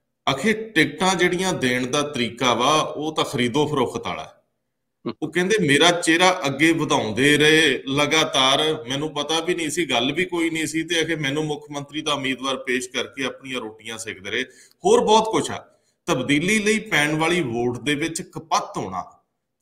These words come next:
ਆਹਮਣੇ ਸਾਹਮਣੇ ਹੋਣਾ, ਲੜਾਈ ਹੋਣਾ, ਇਹ ਵੇਖਣਾ ਹੀ ਦਿਲਚਸਪ ਆ। ਇਲੈਕਸ਼ਨ ਦੇ ਚੋਣ ਜ਼ਾਬਤੇ ਦੇ ਪਹਿਲੇ ਦਿਨ ਦੇ ਵਿੱਚ ਇਹ ਸਭ ਕੁਝ ਵੇਖਦਿਆਂ ਮੈਨੂੰ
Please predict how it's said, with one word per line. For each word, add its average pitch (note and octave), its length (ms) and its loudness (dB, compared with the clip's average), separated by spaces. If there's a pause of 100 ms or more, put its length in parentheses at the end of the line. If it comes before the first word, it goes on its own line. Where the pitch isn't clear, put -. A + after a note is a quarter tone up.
(160)
ਆਹਮਣੇ F3+ 300 0
ਸਾਹਮਣੇ F3 380 0
ਹੋਣਾ, G#2+ 480 -8 (200)
ਲੜਾਈ B2+ 320 0
ਹੋਣਾ, G2+ 380 -8 (480)
ਇਹ G#3 220 -2
ਵੇਖਣਾ D3 340 -2
ਹੀ G3+ 80 -2
ਦਿਲਚਸਪ C3+ 500 -2
ਆ। - 280 -10 (320)
ਇਲੈਕਸ਼ਨ C3+ 500 -2
ਦੇ F3 400 0 (380)
ਚੋਣ C3 280 -4
ਜ਼ਾਬਤੇ D#3 380 0
ਦੇ F3+ 120 -2
ਪਹਿਲੇ G#3+ 440 2
ਦਿਨ D3+ 280 0
ਦੇ C#3 100 0
ਵਿੱਚ A#2+ 420 -2
ਇਹ D3+ 80 -4
ਸਭ D#3+ 280 -6
ਕੁਝ G#3 200 -4
ਵੇਖਦਿਆਂ A2 640 -4 (340)
ਮੈਨੂੰ E3+ 460 -6